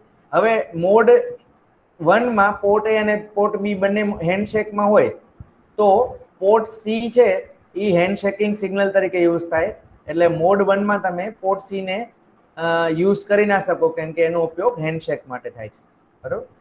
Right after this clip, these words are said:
અને મોડ ટુમાં, મોડ ટુમાં ખાલી પોર્ટ એ છે એને બાયડાયરેક્શનલ મોડમાં તમે યુઝ કરી શકો. Normally કેવું હોય કે કોઈ પણ પોર્ટ હોય, ઈ કાં તો input port હોય, કાં તો output port હોય,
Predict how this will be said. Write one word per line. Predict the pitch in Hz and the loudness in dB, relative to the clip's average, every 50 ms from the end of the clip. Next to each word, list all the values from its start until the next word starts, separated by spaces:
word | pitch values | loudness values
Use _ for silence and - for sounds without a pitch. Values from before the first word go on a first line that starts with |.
| _ _ _ _ _ - | _ _ _ _ _ -8
અને | 151 165 170 170 165 160 | -4 -2 0 0 0 0
મોડ | 160 160 165 180 196 196 202 | -2 0 2 2 4 4 4
ટુમાં, | 202 202 - 214 214 202 175 170 185 - - - _ _ _ _ _ _ _ _ _ _ _ _ _ _ _ _ _ _ _ _ _ _ 156 | 2 2 2 2 2 2 2 0 -2 -4 -8 -16 _ _ _ _ _ _ _ _ _ _ _ _ _ _ _ _ _ _ _ _ _ _ 0
મોડ | 170 180 202 202 208 208 214 | 2 4 4 4 4 4 4
ટુમાં | 214 208 214 214 214 208 | 2 2 2 2 0 0
ખાલી | 202 - - 208 226 233 | 0 0 0 0 0 0
પોર્ટ | - - - 196 214 226 240 233 233 | -2 -4 0 2 4 4 4 2 0
એ | 226 214 - 202 208 214 220 220 214 | -2 -4 -2 0 2 4 4 2 2
છે | 214 214 | 0 -2
એને | 202 190 175 190 214 | -2 -2 -2 -2 -4
બાયડાયરેક્શનલ | 208 - 170 170 180 180 180 180 185 185 180 - - 180 175 170 | 0 4 4 4 6 6 4 4 4 2 0 -6 -8 -6 -6 -4
મોડમાં | 165 165 165 165 160 160 165 160 | -2 0 0 0 -2 -2 -6 -6
તમે | 156 151 147 156 | -6 -8 -10 -10
યુઝ | 156 135 135 147 165 - - | -10 -8 -8 -8 -8 -8 -6
કરી | - 160 147 | -6 -6 -6
શકો. | 127 - 117 104 - 101 - - _ _ _ _ _ _ - | -6 -6 -8 -10 -10 -10 -12 -12 _ _ _ _ _ _ -2
Normally | 151 170 180 202 214 220 226 220 | 0 2 2 4 4 4 4 4
કેવું | 220 226 240 240 240 214 | 4 6 6 6 6 6
હોય | 190 180 180 | 6 4 4
કે | - 175 | 2 -2
કોઈ | 170 175 185 196 | -2 -2 -2 -2
પણ | 196 - 214 202 196 | -2 -2 -2 -4 -4
પોર્ટ | - 196 208 208 202 | -2 -2 -2 -2 -2
હોય, | 202 190 175 160 160 160 - - _ _ _ _ - | 0 2 2 2 2 0 -4 -10 _ _ _ _ -10
ઈ | 175 | -8
કાં | 175 - 180 190 190 - | -6 0 0 0 2 2
તો | 226 208 | 2 2
input | 202 208 214 220 208 220 233 220 - - - | 2 2 0 0 0 0 -2 -2 -2 -4 -2
port | 196 196 190 175 - | 2 2 2 2 2
હોય, | 170 165 165 196 | 2 4 4 4
કાં | - - - 156 156 151 | 2 -2 -4 -4 -4 -4
તો | - 175 160 - - | -4 -8 -12 -4 2
output | 175 175 190 208 208 208 - 208 202 196 - _ | 4 4 6 4 4 2 -2 -2 -2 -2 -4 _
port | - 175 156 - - - | 4 4 4 4 2 -2
હોય, | 143 147 170 220 254 | -2 0 0 -2 -2